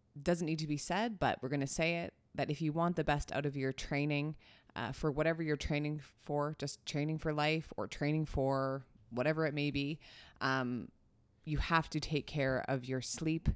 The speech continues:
your nutrition, and your stress levels.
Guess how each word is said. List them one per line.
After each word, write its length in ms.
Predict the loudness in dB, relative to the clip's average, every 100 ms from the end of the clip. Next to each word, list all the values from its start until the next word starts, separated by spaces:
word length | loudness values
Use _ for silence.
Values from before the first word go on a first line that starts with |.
| 0 _ _ _
your 160 | -4 -2
nutrition, 720 | -2 0 0 2 0 0 -4 -10 -20 _ _ -6
and 100 | -4
your 80 |
stress 380 | -4 -2 -4 -4
levels. 440 | -6 -8 -8 -10